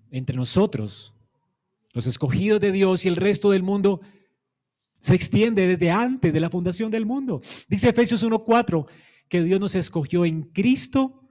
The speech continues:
antes de la creación del mundo. Dios escogió a este pueblo desde antes de la fundación del mundo. De hecho, este pueblo no solamente es los, son los hijos de A-, A-, Abraham,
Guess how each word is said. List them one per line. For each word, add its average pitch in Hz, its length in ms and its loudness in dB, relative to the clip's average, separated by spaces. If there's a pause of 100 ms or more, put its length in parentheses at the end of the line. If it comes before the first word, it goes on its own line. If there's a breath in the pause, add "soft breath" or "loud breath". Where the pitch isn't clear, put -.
(160)
antes 202 560 0
de 165 120 -2
la 139 120 -4
creación 143 640 0
del 131 160 -2
mundo. 120 380 -6
Dios 170 420 0
escogió 147 720 -2
a 151 80 2
este 147 200 -4
pueblo 151 360 -2
desde 135 320 -2
antes 151 600 -6 (1300)
de 123 120 -4
la 120 80 -2
fundación 113 500 -6
del 104 140 -10
mundo. 104 400 -14 (1000)
De 131 160 0
hecho, 160 460 0
este 156 240 0
pueblo 165 440 4
no 143 120 -2
solamente 156 600 2
es 147 220 -4 (180)
los, 123 140 -2 (100)
son 147 160 -2
los 147 140 -4
hijos 147 140 0
de 143 100 0
A-, 143 200 -2
A-, 127 300 -6
Abraham, 123 720 -4